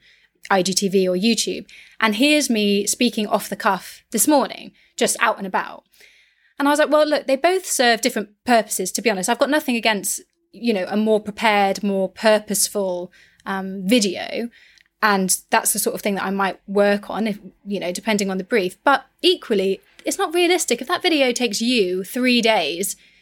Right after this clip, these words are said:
to shoot, there's, think how much other video content you could have done in that time. So that they both serve a purpose. And so I encourage people to kind of look at it that way. What is actually,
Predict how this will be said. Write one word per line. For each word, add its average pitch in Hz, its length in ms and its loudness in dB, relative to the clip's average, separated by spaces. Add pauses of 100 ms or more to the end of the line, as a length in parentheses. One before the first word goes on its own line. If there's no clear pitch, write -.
(120)
to 233 100 0
shoot, 190 520 0
there's, 302 160 0 (180)
think 381 160 -2
how 381 140 2
much 349 240 0
other 294 260 2
video 269 320 2
content 208 380 -2
you 214 80 -4
could 233 140 -2
have 233 200 -6 (640)
done 220 460 0
in 240 160 2
that 214 220 2
time. 185 400 -2
So 254 180 2
that 240 140 -6
they 269 100 4
both 320 320 2
serve 240 540 0
a 220 80 -2
purpose. 220 560 0
And 208 180 -2
so 214 140 2
I 208 60 2
encourage 214 520 -2
people 220 220 -4
to - 60 -10
kind 202 180 -2
of 190 80 -8
look 202 180 -4
at 196 60 -4
it - 180 -2 (460)
that 202 320 2
way. 180 180 -2
What 233 380 2
is 220 120 2
actually, 196 680 0